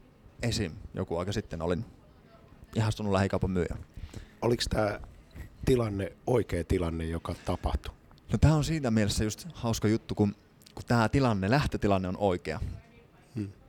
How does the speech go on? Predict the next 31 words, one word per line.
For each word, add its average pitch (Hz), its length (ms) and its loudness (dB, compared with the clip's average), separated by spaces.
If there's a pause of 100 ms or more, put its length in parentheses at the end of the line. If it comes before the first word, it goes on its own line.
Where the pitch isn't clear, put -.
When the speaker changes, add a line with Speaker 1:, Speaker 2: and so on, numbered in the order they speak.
Speaker 1:
Et 131 120 4
mä 117 80 6
olin 160 360 8
ihastunut 120 600 2
mun 104 180 4
lähika-, 98 420 2 (520)
kaupan 95 440 2 (440)
myyjään, 104 520 4 (320)
ja 104 80 -2
pitkään 151 340 4
mä 143 80 4
mietin, 170 180 4
että 120 160 -2
mä 110 160 0
menen 113 180 2
juttelemaan, 92 360 -2
tai 98 80 -2
en 123 60 0
mä 151 60 0
ikinä 190 260 -2
uskaltanut 160 400 -2
sanoa 117 260 0
sille 92 200 -6
mitään. - 260 -8 (600)
Kunnes 151 320 10
mä 120 80 2
sitten 120 300 0
kerran 110 340 0 (340)
menin, 123 280 4
että - 180 -6
moi, 156 280 4